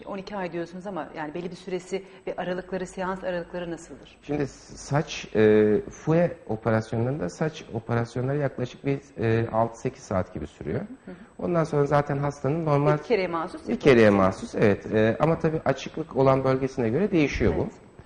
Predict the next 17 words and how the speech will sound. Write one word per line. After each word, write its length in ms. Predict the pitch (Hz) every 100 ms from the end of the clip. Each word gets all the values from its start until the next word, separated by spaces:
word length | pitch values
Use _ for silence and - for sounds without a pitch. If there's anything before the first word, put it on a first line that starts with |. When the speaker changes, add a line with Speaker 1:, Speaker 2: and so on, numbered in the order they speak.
| - - -
Speaker 1:
Evet. 300 | 110 110 110
Speaker 2:
E, 60 | 110
normal 340 | 170 180 170
bir 80 | 123
planlamada, 640 | - 110 104 104 110 185 185
e, 60 | 151
altı 320 | 147 143 -
sekiz 220 | 156 -
saatlik 400 | - 110 - -
bir 60 | 185
operasyon. 600 | 151 151 131 110 - 127
Speaker 1:
Hı. 40 | - - - -
Speaker 2:
Sonrasında 600 | - 214 208 - 135 135
hastanın, 460 | 151 - 151 160 156 - - _ -
e, 240 | 120 123
operasyon 520 | 131 139 147 143 165
sonrası, 520 | 160 135 120 127 123